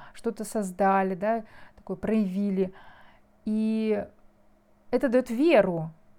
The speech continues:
То есть если человек, а, прошел путь, и вот он дошел до такой точки, да,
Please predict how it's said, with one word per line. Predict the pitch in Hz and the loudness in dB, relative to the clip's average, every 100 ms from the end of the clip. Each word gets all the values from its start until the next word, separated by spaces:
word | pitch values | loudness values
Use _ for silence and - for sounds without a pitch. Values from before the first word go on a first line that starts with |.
| _ _ - | _ _ -12
То | |
есть | 208 240 | -8 -2
если | 302 330 | -2 -2
человек, | 311 277 240 208 220 254 - | -4 0 0 0 0 -2 -2
а, | 220 202 202 | -2 0 -2
прошел | 208 202 269 240 | -4 -6 -4 -4
путь, | - 285 330 | -6 -6 -6
и | 214 | -8
вот | 196 202 | -8 -6
он | 226 233 208 | -6 -4 -6
дошел | 196 208 - 220 | -6 -6 -6 -6
до | 196 | -8
такой | - 202 | -10 -12
точки, | 196 262 311 - | -6 -6 -6 -10
да, | 208 220 | -2 -2